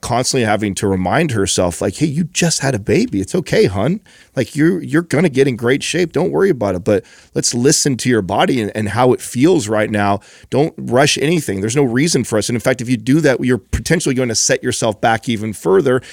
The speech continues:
And who knows what else. And your number one priority right now is to feed my son and keep him healthy as possible, which means I want you as healthy as possible. We'll deal with the, the, the, the self-image, body image stuff later on."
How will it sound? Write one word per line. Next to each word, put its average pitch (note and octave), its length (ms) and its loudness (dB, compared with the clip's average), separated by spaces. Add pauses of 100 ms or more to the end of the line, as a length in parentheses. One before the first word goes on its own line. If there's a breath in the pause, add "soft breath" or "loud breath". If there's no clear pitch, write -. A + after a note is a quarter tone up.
(100)
And C3+ 140 -4
who D#3+ 100 2
knows D#3+ 320 4
what B2+ 80 0
else. A2 140 -2
And C#3 100 -2
your F3 120 0
number F3+ 260 2
one C3 180 2
priority A2+ 340 2
right G#2+ 180 0
now G#2+ 240 2
is G#2 100 -2
to F#2+ 80 -6
feed G3+ 360 -2
my B2 200 0
son C#3 400 2
and A2 160 -2
keep C#3+ 280 -4
him E3 200 2
healthy B2+ 300 0
as A2 100 0
possible, A2+ 420 0
which A#2 140 -2
means B2 200 0 (280 loud breath)
I D3+ 80 4
want D3+ 260 2
you D#3 180 4
as B2+ 120 2
healthy G#2+ 160 0
as G2 60 -4
possible. F#2 260 -2 (180 loud breath)
We'll F3+ 120 0
deal D#3 340 2
with B2+ 180 0
the, G#2 180 4 (300 loud breath)
the, A2 120 -2
the, G2+ 360 0
the A2 140 -6
self-image, C3 640 0
body C3 320 2
image G2+ 220 -2
stuff G2+ 260 -2
later G#2+ 240 0
on." C#3 220 2